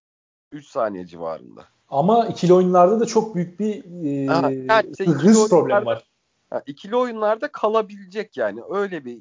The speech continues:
Speaker 1: kötü bir ikili oyun oynayacaksın ki Fall o oyuncuyla kalabilecek karşılık.
Speaker 2: Ya da
Speaker 1: Uzun
Speaker 2: rakip de işte, rakibin uzunu da çok fazla sırtı dönük oynayan bir uzun olacak. Çok böyle,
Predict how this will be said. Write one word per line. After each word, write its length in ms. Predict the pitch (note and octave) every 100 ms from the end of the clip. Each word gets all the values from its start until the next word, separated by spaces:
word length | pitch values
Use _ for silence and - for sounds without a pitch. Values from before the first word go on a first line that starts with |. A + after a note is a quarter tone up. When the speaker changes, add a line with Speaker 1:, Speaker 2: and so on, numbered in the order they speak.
| _
Speaker 1:
kötü 300 | - G3+ A3
bir 60 | F#3+
ikili 280 | C#3+ C#3+ B2+
oyun 200 | B2 C#3+
oynayacaksın 520 | C3 C#3+ E3 C4 C#4
ki 120 | G3+
Fall 280 | - G3+ G3
o 160 | F3+ F#3
oyuncuyla 500 | F3+ F3 F3+ G3+ A3
kalabilecek 640 | - D#3+ D#3+ D3+ C#3+ C#3+
karşılık. 420 | - G2 - C#2 _ _ _ _ _ _ -
Speaker 2:
Ya 220 | E3+ F#3
da 40 |
Speaker 1:
Uzun 100 | A3
Speaker 2:
rakip 260 | - G#3+ -
de 100 | F3+
işte, 260 | D#3 - D#3+
rakibin 300 | E3+ F3+ F#3+
uzunu 340 | E3+ F#3+ F#3+
da 120 | D3+
çok 240 | C3 D#3 D#3
fazla 580 | D3 C3 C#3 C3+ C3 -
sırtı 300 | D#3+ C3+ C#3+
dönük 220 | D#3 D#3
oynayan 340 | C3+ C3 B2
bir 60 | B2+
uzun 180 | A#2 B2
olacak. 300 | A#2+ B2 -
Çok 260 | D#3+ -
böyle, 440 | C#3 C3 C3 B2+